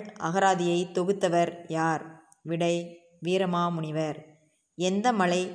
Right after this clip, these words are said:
ஒவ்வொரு நாளும் அதன் நிறத்தை மாற்றுகிறது? விடை, ஐயர்ஸ் ராக். முட்டை மற்றும் பால் இரண்டையும் தருகின்ற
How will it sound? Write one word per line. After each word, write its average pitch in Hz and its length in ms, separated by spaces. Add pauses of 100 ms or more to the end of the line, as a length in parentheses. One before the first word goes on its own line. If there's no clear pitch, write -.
ஒவ்வொரு 190 460
நாளும் 175 440 (520)
அதன் 175 280
நிறத்தை 185 480 (140)
மாற்றுகிறது? 170 720 (580)
விடை, 175 360 (400)
ஐயர்ஸ் 170 480
ராக். 156 280 (2000)
முட்டை 196 320
மற்றும் 196 720
பால் 190 540
இரண்டையும் 202 500
தருகின்ற 170 760